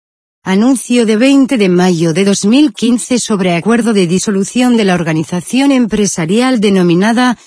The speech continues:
Asociación Profesional de Técnicos en Emergencias Sanitarias en Extremadura, en siglas, aptex. Expediente,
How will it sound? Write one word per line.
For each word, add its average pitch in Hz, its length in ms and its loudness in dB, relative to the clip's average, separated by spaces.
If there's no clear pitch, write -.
Asociación 196 880 -4
Profesional 202 840 0
de 233 100 0
Técnicos 240 720 0
en 190 180 0
Emergencias 190 760 0
Sanitarias 226 760 -2
en 190 200 2
Extremadura, 165 960 -2
en 185 220 2
siglas, 214 680 -2
aptex. - 1000 -6
Expediente, 180 1080 -2